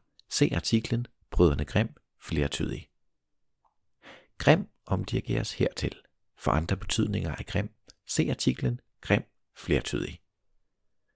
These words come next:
Brødrene Grimm. Brødrene Grimm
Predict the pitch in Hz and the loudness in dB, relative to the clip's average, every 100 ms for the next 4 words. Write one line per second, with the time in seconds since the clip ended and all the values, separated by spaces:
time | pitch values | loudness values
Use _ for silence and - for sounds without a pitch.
0 | _ _ _ _ _ - 87 82 104 - | _ _ _ _ _ 2 4 6 4 2
1 | 65 - _ _ _ _ _ _ - _ | -2 -4 _ _ _ _ _ _ -20 _
2 | _ _ _ - 113 113 117 123 135 | _ _ _ 8 8 6 2 2 0